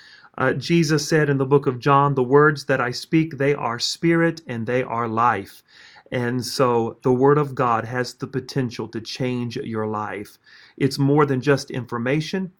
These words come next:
it is transformation. And so, but it's up to you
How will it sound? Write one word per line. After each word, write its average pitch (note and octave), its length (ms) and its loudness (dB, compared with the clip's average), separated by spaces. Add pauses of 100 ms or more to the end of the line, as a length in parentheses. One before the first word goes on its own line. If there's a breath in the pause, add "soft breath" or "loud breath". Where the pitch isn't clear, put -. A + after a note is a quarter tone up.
(160)
it B2 140 0
is A#2 240 -2
transformation. - 1000 -8 (400 loud breath)
And B2 260 -2
so, A#2+ 300 0
but A#2+ 240 0
it's - 160 -2
up C3+ 160 0
to D3+ 100 -6
you G#2+ 280 -6